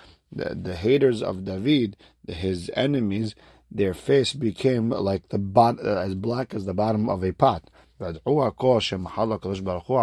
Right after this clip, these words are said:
And everyone realized that Hashem forgave David on the avon of Bathsheba and, uh, killing Uriah. And Rabbi Yonatan ben Asmai, Rabbi Yehuda ben Gerim, Tanu Parashat Nedarim be Rabbi Shimon ben Yochai.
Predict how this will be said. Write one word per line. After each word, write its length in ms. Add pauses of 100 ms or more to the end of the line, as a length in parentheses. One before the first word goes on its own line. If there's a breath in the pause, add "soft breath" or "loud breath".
(1500 loud breath)
And 360
everyone 600
realized 500
that 280
Hashem 460
forgave 480
David 420
on 240
the 60
avon 480
of 100
Bathsheba 680
and, 280
uh, 260
killing 300
Uriah. 400 (1000)
And 380
Rabbi 240
Yonatan 500
ben 140
Asmai, 800
Rabbi 520
Yehuda 540
ben 200
Gerim, 680
Tanu 380
Parashat 540
Nedarim 580
be 80
Rabbi 300
Shimon 460
ben 140
Yochai. 340